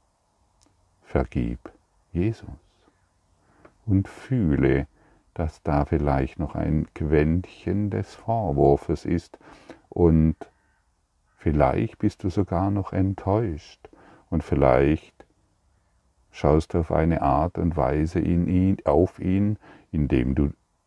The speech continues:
ihm noch nicht in der Gänze vertraust.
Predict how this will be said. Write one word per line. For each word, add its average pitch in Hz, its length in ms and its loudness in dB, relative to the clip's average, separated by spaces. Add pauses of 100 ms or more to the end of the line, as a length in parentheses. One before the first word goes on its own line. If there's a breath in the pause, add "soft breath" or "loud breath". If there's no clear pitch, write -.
(800)
ihm 85 580 4
noch 95 280 2
nicht 71 400 -4 (120)
in 82 180 -2
der 80 220 -6
Gänze 58 500 -8
vertraust. - 840 -10